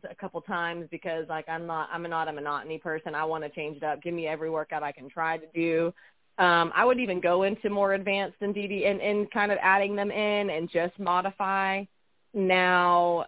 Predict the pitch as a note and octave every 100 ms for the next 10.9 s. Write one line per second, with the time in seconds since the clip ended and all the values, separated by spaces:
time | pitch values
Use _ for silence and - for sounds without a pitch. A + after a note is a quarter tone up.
0 | - F#3 F#3 F3+ F3 E3+ E3+ E3 D#3 E3
1 | - _ _ _ _ _ _ _ - F3+
2 | F3 A#3 G3+ A3+ F#3+ F3 E3+ E3+ F3+ F#3
3 | E3 D#3+ D#3+ D#3 - F3+ F3 F3+ F#3+ E3+
4 | E3+ E3 D#3+ D#3 D#3 - D3+ D3 D3 C#3+
5 | C#3 C#3 D#3 _ _ _ _ - E3+ D#3+
6 | D#3+ D3+ D3 D3+ - E3+ D3+ E3+ E3 C3
7 | - E3+ D#3+ - D#3+ D3+ - D#3+ E3 E3
8 | E3 D#3 D#3 D#3 - A3 F#3+ F3+ F#3+ F3+
9 | F3 F3 F3 F3+ - F#3+ F3 F3 F3 E3+
10 | E3+ - E3+ E3+ E3+ E3 D#3+ D3+ F3